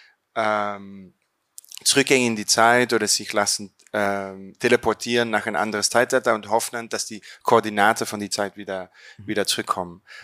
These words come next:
Speaker 1: Also auch in die sechziger und die siebziger Jahre gab es viele Parteien, äh, die natürlich sehr stark organisiert waren, die auch,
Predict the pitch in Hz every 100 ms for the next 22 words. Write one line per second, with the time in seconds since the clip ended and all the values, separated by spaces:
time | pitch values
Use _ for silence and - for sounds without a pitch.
0 | 120 107 107 113 117 110 - 120 - 117
1 | 107 104 - 135 135 123 113 117 117 113
2 | - - _ - 104 135 143 123 123 110
3 | 104 104 107 107 113 107 98 - - 104
4 | 101 98 98 95 110 104 101 104 98 110
5 | 101 - 107 107 117 110 101 98 107 135
6 | - 131 127 123 - - - - 98 101
7 | 92